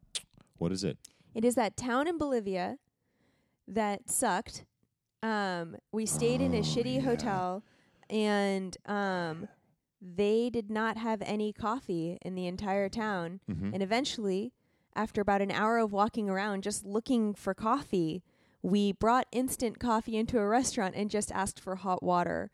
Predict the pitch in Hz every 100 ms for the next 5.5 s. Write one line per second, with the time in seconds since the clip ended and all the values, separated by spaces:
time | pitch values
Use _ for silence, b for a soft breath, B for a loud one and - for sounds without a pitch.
0 | - 185 87 - - - _ _ _ -
1 | 233 320 277 - 196 - 208 175 185 233
2 | - - _ _ _ - 190 202 196 196
3 | 190 180 180 - - 98 - 82 80 76
4 | - 78 73 71 82 - 78 - 90 82
5 | 73 - 78 69